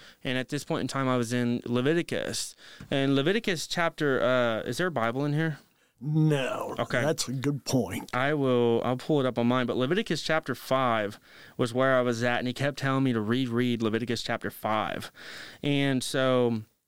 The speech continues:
Speaker 1: I kept reading it and reading it and reading it and reading it. I hadn't yet gotten to the New Testament, so I didn't know to ask for wisdom. I didn't know for any of that stuff. And,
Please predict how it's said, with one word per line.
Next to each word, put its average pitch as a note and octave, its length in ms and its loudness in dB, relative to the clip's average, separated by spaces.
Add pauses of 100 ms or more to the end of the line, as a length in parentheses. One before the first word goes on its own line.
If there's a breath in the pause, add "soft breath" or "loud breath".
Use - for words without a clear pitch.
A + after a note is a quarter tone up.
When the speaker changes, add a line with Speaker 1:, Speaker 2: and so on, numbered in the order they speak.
(580)
Speaker 1:
I C#3 60 -4
kept - 260 -4
reading C#3 260 0
it C#3 60 -2
and B2+ 100 -6
reading B2 240 -2
it B2 40 -2
and G#2+ 120 -8
reading A#2 240 0
it A2 80 -4
and G#2+ 100 -4
reading G#2 260 -2
it. F2+ 120 -10 (380 loud breath)
I A2 40 -2
hadn't F3 220 -2
yet D#3+ 240 0
gotten C3+ 360 0
to B2 520 0 (220 soft breath)
the B2+ 80 -2
New C#3 140 2
Testament, B2 500 -2
so C#3 120 -2
I B2 120 2
didn't D#3 340 -2
know D#3+ 220 4
to D3 80 0
ask A#2+ 280 -2
for B2+ 160 -4
wisdom. A2+ 460 -2
I A2 80 0
didn't C3 220 -4
know A#2+ 260 0
for A#2 180 -2
any A2+ 140 0
of G#2+ 60 -2
that G#2 220 -2
stuff. A2 340 -4
And, A2 100 -2